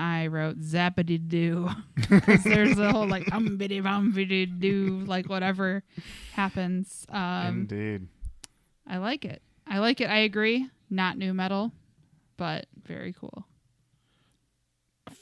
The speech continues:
Speaker 3: fucking love this
Speaker 2: Yeah,
Speaker 3: so
Speaker 2: man.
Speaker 3: much. This is such a delight to listen to. Fully not new metal.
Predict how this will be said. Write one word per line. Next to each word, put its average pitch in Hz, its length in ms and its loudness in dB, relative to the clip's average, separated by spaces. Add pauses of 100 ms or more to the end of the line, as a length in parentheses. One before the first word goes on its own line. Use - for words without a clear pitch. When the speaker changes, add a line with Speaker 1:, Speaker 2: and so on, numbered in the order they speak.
(120)
Speaker 3:
fucking - 320 -6
love 104 260 -4
this 110 540 -2
Speaker 2:
Yeah, 107 280 0
Speaker 3:
so 107 60 2
Speaker 2:
man. 147 320 8
Speaker 3:
much. - 640 2 (720)
This 107 200 -4
is - 80 -12
such - 240 -2
a 117 40 -2
delight 101 680 2
to 139 120 2
listen 113 340 2
to. 160 360 2 (880)
Fully 117 400 6
not 107 220 2
new 117 140 4
metal. 117 380 0